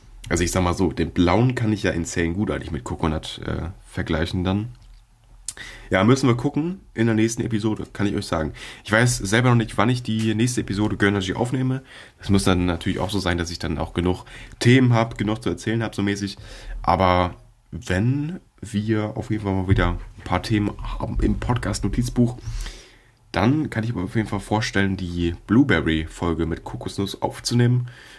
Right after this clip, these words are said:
Und ja, ich freue mich sehr, sehr drauf für die nächsten drei Episoden mit Gönnergy. So, dann, warte, Moment. Digga, ich konnte meine eigene Schrift gerade einfach nicht lesen, ne?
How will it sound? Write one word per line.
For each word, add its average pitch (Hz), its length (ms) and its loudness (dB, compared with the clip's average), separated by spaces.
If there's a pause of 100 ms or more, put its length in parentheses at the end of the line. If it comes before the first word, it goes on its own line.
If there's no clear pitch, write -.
(160)
Und 92 540 -2
ja, - 160 -2
ich - 80 -10
freue 98 140 -4
mich 107 120 -4
sehr, 101 160 -4
sehr 101 240 -6
drauf 117 380 -4
für - 220 -8
die 95 80 2
nächsten 117 680 0
drei 101 280 2
Episoden 110 640 0 (440)
mit 101 160 0
Gönnergy. 117 480 4 (1300)
So, 90 300 2 (800)
dann, 156 420 4 (800)
warte, 92 180 -6 (400)
Moment. - 480 0 (1300)
Digga, - 160 -14 (160)
ich - 160 -6
konnte 101 180 0
meine 92 280 -2
eigene 107 280 0
Schrift - 320 -6
gerade 92 200 -6
einfach 85 180 -6
nicht 87 160 -8
lesen, 92 320 2
ne? 95 180 -2